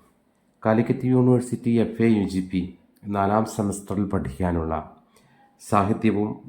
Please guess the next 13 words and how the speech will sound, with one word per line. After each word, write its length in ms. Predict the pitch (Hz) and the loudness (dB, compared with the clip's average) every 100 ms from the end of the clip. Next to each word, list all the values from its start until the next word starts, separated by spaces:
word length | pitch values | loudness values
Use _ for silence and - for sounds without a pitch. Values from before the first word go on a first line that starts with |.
| - | 0
മാനവികതയും 920 | 98 101 107 101 101 107 101 101 101 101 | 2 4 4 2 2 2 0 -2 -4 -4
എന്ന 180 | 92 90 | -4 -4
പുസ്തകത്തിലെ 720 | 92 87 - 82 85 80 82 - _ - _ _ _ 101 | -6 -10 -6 -6 -4 -4 -4 -8 _ -20 _ _ _ 0
മൂന്നാം 320 | 104 113 117 | 4 4 4
മൊഡ്യൂളാണ് 680 | 107 98 92 90 80 76 78 78 _ _ _ - | 2 0 0 2 0 -2 -6 -10 _ _ _ -6
അതിജീവനവും 840 | 92 87 98 107 95 92 90 87 92 - _ - | -6 -4 -2 0 2 2 2 -2 -8 -12 _ -16
സഹജീവനവും 1000 | - 92 101 92 101 101 92 85 80 85 - 87 | -4 -4 -2 -8 -4 -2 0 -2 -2 -6 -8 -8
എന്നുള്ളത്. 400 | 82 78 78 - - _ _ _ _ _ _ _ _ _ _ _ | -6 -6 -8 -12 -16 _ _ _ _ _ _ _ _ _ _ _
അതിനെ 400 | - 120 123 139 | -2 2 6 6
ഒന്ന് 200 | 135 120 117 | 6 2 0
പരിശോധിക്കുകയാണ് 1000 | 107 95 - 98 95 95 92 82 80 82 | -2 -2 -2 -4 -4 -2 -2 0 -2 -6
ഈ 80 | - | -6
ക്ലാസ്സിൽ. 360 | 76 73 69 | -8 -8 -14